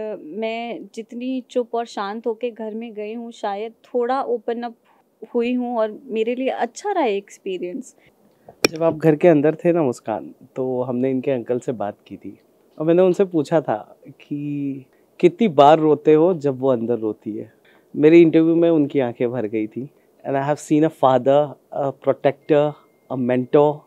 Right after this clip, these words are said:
Speaker 2: जो आपके साथ हमेशा खड़े रहते हैं। और उनकी आंखों में जो आंसू थे ना, he was proud, but he was emotional at the same time। नहीं देख सकता ना कोई भी अपनी बेटी को रोता हुआ, वो भी वो जिसने आपको इतना protect,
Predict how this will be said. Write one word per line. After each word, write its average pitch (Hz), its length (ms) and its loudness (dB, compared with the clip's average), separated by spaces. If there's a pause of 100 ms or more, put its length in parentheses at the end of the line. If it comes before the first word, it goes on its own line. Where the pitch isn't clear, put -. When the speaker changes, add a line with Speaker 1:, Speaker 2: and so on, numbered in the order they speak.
(400)
Speaker 2:
जो 139 80 0
आपके 139 260 0
साथ 139 260 0
हमेशा 127 360 -2
खड़े 127 260 -4
रहते 120 300 -6
हैं। 135 140 -12 (840)
और 156 220 2
उनकी 156 240 2
आंखों 156 280 0
में 170 100 2
जो 170 100 2
आंसू 151 380 -2
थे 165 160 0
ना, 131 240 -6 (420)
he 254 100 6
was 320 160 6
proud, 175 420 8 (460)
but 160 60 -6
he 160 140 0
was 151 140 0
emotional 127 460 -4
at 123 100 -2
the 123 140 -10
same 117 280 -4
time। 113 260 -10 (680)
नहीं 320 200 8
देख 202 180 6
सकता 160 320 -2
ना 240 120 0
कोई 208 200 4
भी 170 100 2
अपनी 170 220 2
बेटी 151 300 0
को 156 120 -4
रोता 135 260 -6
हुआ, 120 320 -8 (340)
वो 175 160 2
भी 190 160 0
वो 180 220 2
जिसने 175 320 -2
आपको 175 280 2
इतना 185 280 -2
protect, 156 540 -8